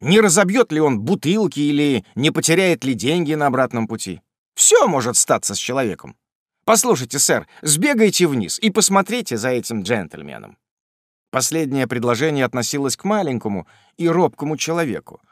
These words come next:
весьма бедному по наружности. В продолжении всего этого разговора он, скорчившись, сидел на своей постели, очевидно, озадаченный новостью своего положения. «Вы ведь знаете, где буфет?» продолжал Сманголь.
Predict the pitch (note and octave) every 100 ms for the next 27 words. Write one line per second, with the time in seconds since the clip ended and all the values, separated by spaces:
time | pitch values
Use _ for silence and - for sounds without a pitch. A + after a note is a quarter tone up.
0 | _ C3+ C#3 D#3+ A#2+ D3 G#2+ G#2+ A2+ A#2
1 | A#2+ B2 D2 - - - _ _ _ _
2 | _ - E3+ E3 D3 D#3 C#3+ B2+ - B2
3 | B2+ C3+ A#2 G#2+ G#2+ G#2+ D#3+ G3 F3+ -
4 | - - G#3 F#3 - F#3 G3 - D#3 -
5 | C#3 - C3 D#3 D#3 - C#3+ - C#3 D3
6 | D3 D3+ - - B1 G1+ - _ _ _
7 | _ - A#2+ D3+ D#3 C3+ - C3 A#2+ A2
8 | D#3+ - C3 A#2 A2 D3+ D3+ - C3 A2+
9 | G#2+ G#2+ G2+ A2 A2 C2+ G1+ G1+ _ _
10 | _ _ _ _ - B2 E3+ E3 C3+ A#2+
11 | G#3+ C4 A3+ C3 A#2+ G#2 C#3 F2 - _
12 | - A2+ A#2+ A#2 G#2 E2 A#2+ F#2+ D2+ -